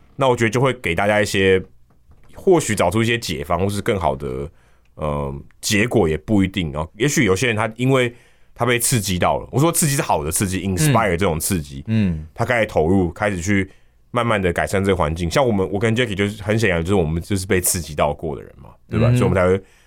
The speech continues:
Speaker 1: 跳出来做一些东西，觉得，诶，这些东西有趣，可以影响到其他人，可以分享我们的想法。那我，我想这种东西需要越来越多。
Speaker 2: 那你会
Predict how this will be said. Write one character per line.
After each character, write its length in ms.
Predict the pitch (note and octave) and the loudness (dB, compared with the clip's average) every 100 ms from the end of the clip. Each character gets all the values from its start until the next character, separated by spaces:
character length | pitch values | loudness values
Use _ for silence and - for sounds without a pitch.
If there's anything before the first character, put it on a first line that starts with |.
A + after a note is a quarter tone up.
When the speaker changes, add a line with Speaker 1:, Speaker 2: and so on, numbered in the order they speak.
| _ | _
Speaker 1:
跳 180 | - G2 | -2 0
出 120 | G#2 | 2
来 140 | E2 | 0
做 200 | D#2+ G2 | 0 0
一 40 | F2+ | 2
些 120 | E2+ | 0
东 180 | D#2+ D#2 | 0 -4
西， 140 | - | -8
觉 100 | D#2 | -4
得， 100 | E2+ | 0
诶， 120 | G#2 | 0
这 100 | C#3+ | 2
些 100 | D3 | 0
东 140 | C#3 C3+ | 0 2
西 60 | |
有 120 | A#2+ E2 | 0 0
趣， 360 | - A2 E2+ - - _ _ | 0 0 0 -6 -20 _ _
可 140 | - G#2 | -4 -2
以 60 | F#2 | 0
影 80 | |
响 160 | G2 E2 | 0 2
到 100 | F#2 | 0
其 100 | F2+ | 0
他 100 | E2+ | 0
人， 160 | D#2+ D2+ | 0 -2
可 180 | E2+ F#2+ | 0 0
以 100 | F2+ | 0
分 160 | G2+ G2 | 0 0
享 120 | F2 | 0
我 60 | |
们 80 | D2+ | 0
的 80 | D#2+ | -2
想 240 | D2+ C#2+ | -2 -6
法。 200 | D2+ - F#2 | -6 -4 0
那 60 | |
我， 180 | A2 G#2 - | 2 2 2
我 180 | B2 | 0
想 200 | C#3+ G#2+ E2+ - - _ _ _ | 2 -2 -4 -12 -20 _ _ _
这 100 | - | 0
种 80 | C3+ | 2
东 100 | A2 | 2
西 60 | A2+ | 0
需 140 | A2 | 2
要 100 | G2+ | 4
越 120 | F2+ D#2+ | 4 4
来 60 | |
越 180 | D2 D2 | 2 -2
多。 200 | - G#1 - _ _ - _ | -6 -16 -18 _ _ -20 _
Speaker 2:
那 240 | F3 E3+ C#3 | 0 0 2
你 280 | A#2+ G#2 | 0 0
会 300 | G2 D#3+ C#3 | 2 2 2